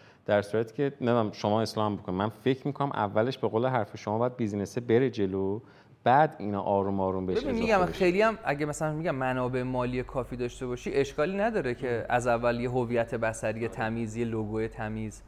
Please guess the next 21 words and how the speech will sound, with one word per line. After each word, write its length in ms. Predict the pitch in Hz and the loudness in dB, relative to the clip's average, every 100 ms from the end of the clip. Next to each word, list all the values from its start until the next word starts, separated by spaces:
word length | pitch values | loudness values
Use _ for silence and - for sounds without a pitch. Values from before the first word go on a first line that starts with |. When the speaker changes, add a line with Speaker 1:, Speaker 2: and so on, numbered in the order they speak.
| - | -4
Speaker 2:
حالا 120 | 120 | -4
چون 240 | - 139 | -2 -6
شما 200 | 113 127 | -4 -4
مخاطباتون 760 | 127 120 123 110 113 107 107 117 | -2 -4 -4 -2 0 -2 -4 -6
هم 160 | 113 113 - - | -6 -8 -16 -10
عموماً 220 | 120 117 | -4 -2
اسمال 480 | 117 101 113 117 110 | -2 -2 -4 -4 -6
بیزینس‌های 580 | 110 104 107 104 - 107 | -6 -6 -6 -6 -4 -4
Speaker 3:
آره. 80 | 110 | -2
Speaker 2:
حوزه 280 | 113 107 | -4 -2
فشنن، 640 | 110 123 110 - 120 143 202 - - - - - - | -2 0 -2 -4 -6 -4 -6 -12 -20 -20 -20 -20 -14
اه، 520 | - 127 127 123 120 104 - - - - | -8 -4 -4 -4 -6 -8 -12 -20 -18 -10
هیچ 240 | 127 196 | -6 -4
اشکالی 320 | 247 - 202 214 | -4 -2 -4 -2
نداره 400 | 240 254 170 120 | -2 -2 -4 -4
که 120 | 135 | -6
شما 240 | - 127 | -6 -4
اینا 180 | 120 120 | -2 0
رو 60 | 113 | 0
داشته 340 | 113 104 113 | -2 -4 -4
باشید. 400 | 101 98 - 92 | -4 -6 -8 -12